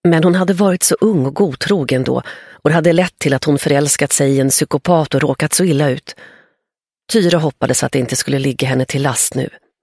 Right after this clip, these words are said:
Hon hade visat vad hon gick för i de tre stora mordutredningar hon hade medverkat i här i Tranemo.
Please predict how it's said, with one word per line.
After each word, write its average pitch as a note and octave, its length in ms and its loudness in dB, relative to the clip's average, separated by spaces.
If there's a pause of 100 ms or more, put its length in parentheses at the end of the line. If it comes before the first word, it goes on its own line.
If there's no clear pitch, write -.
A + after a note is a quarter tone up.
(520)
Hon D3 120 2
hade C#3 180 2
visat C#3 440 0
vad C#3+ 100 4
hon D3+ 120 4
gick D3 240 -2
för C3+ 340 0
i C3+ 100 0
de C3+ 160 0
tre F3+ 240 0
stora D#3 360 0
mordutredningar B2 840 0
hon C3+ 100 2
hade C#3 200 0
medverkat B2 720 -2
i A#2+ 100 -2
här - 220 -4
i - 60 -6
Tranemo. B2+ 540 -4